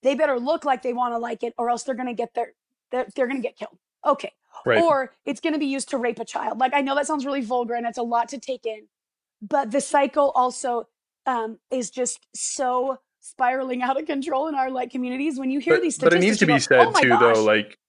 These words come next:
Speaker 2: well,
Speaker 1: No,
Speaker 2: in
Speaker 1: could
Speaker 2: the
Speaker 1: that
Speaker 2: world right
Speaker 1: video
Speaker 2: now,
Speaker 1: have been
Speaker 2: the we
Speaker 1: used? Ah!
Speaker 2: Right. Well, no, in the world right now, like, everyone is, is so, uh, fake. I mean, people are posting pictures in front of jets on Instagram.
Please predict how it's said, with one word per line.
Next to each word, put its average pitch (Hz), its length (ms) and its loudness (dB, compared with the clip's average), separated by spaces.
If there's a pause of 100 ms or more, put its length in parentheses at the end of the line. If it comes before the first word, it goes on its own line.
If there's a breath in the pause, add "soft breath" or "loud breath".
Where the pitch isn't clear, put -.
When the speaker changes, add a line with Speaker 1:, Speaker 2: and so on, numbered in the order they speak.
(640)
Speaker 2:
well, 151 260 6
Speaker 1:
No, 170 180 6
Speaker 2:
in 165 80 6
Speaker 1:
could 160 140 2
Speaker 2:
the 170 80 8
Speaker 1:
that 147 80 6
Speaker 2:
world 175 200 6
right 156 80 8
Speaker 1:
video 123 60 6
Speaker 2:
now, 123 180 6
Speaker 1:
have - 160 4
been - 100 0
Speaker 2:
the - 60 2
we 247 60 6
Speaker 1:
used? 233 200 0
Ah! 370 520 2 (440)
Speaker 2:
Right. 139 420 4
Well, 147 240 6
no, 151 160 4
in 143 80 4
the 143 80 2
world 160 240 4
right 131 120 2
now, 123 280 2
like, 107 320 0 (240)
everyone 139 320 2
is, 123 220 0
is 131 180 -2
so, 127 380 2 (160)
uh, 123 80 0 (360)
fake. 143 320 4
I 101 60 0
mean, 104 220 -4
people 135 200 -2
are 117 80 4
posting 117 300 -2
pictures 110 300 -4
in 113 80 -8
front 104 180 -2
of 107 60 -6
jets 117 260 2
on 123 80 2
Instagram. 120 560 0